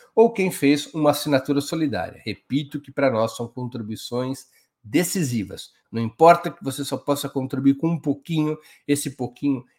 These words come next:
é muito bem-vindo para, eh, melhorar as condições do nosso trabalho. Pessoal, eu vou me despedindo, relembrando que amanhã às onze horas,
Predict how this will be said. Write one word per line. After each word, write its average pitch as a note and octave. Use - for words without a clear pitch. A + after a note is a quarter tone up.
é E3+
muito D3
bem-vindo C#3
para, C3
eh, A#2+
melhorar D#3
as A#2
condições C3+
do C#3+
nosso A#2+
trabalho. C3+
Pessoal, F3
eu C#3
vou D#3
me D#3
despedindo, B3
relembrando F3+
que -
amanhã D#3
às C#3+
onze D3
horas, E3+